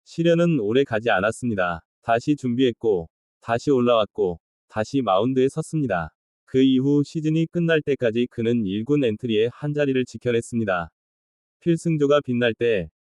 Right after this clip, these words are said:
그 뒤에는 항상 꾸준히 이를 도맡아 하던 김종수가 있었습니다. 긴 이닝, 어려운 상황, 점수 차가 애매한 순간,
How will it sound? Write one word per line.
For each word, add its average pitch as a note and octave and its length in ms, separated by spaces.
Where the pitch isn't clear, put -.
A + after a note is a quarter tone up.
그 C3+ 140
뒤에는 B2+ 560
항상 D3 500
꾸준히 D3 280
이를 B2 220
도맡아 A2+ 420
하던 C#3 340
김종수가 G#2+ 540
있었습니다. G2+ 680
긴 C3+ 220
이닝, A#2 360
어려운 C#3 400
상황, A#2 480
점수 A#2 380
차가 C3 380
애매한 A2 340
순간, F#2+ 480